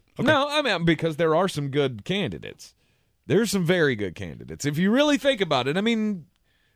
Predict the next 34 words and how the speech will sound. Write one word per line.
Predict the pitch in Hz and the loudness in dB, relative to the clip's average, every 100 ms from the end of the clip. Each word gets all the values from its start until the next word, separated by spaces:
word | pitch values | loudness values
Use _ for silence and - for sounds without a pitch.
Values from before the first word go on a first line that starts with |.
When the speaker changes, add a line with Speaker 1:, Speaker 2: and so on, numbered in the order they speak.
| - | -2
Speaker 2:
Pete | 254 277 | 0 0
Carroll, | - 214 185 151 165 - _ _ - | -2 0 2 2 0 -4 _ _ -4
he's | 165 | -2
gotta | 139 214 175 | 0 2 2
be | 131 | 2
up | 139 - | 2 0
there. | 87 80 | -4 0
I | |
Speaker 1:
Yeah, | 95 | 2
Speaker 2:
mean, | 98 | 4
Speaker 1:
but | 185 | 4
Speaker 2:
we | |
Speaker 1:
you | 123 | 6
Speaker 2:
thought | 110 | 4
Speaker 1:
have | 120 | 4
Speaker 2:
that | 123 | 2
Speaker 1:
to | |
Speaker 2:
was | 123 | 2
Speaker 1:
look | 127 | 4
Speaker 2:
gonna | 120 | 4
Speaker 1:
at | |
the | 107 | 2
Speaker 2:
be | |
a | |
Speaker 1:
schedule | 92 117 107 | 4 4 4
Speaker 2:
dog | 110 | 2
water | 107 107 | 2 2
Speaker 1:
moving | 95 | 0
Speaker 2:
team. | 90 | -2
Speaker 1:
forward | 113 101 90 | 0 0 0
Speaker 2:
Sure, | - | 0
Speaker 1:
going, | 98 90 82 | 2 0 -2
Speaker 2:
sure, | 78 339 | -6 -6
sure. | - 330 92 | -6 -4 -4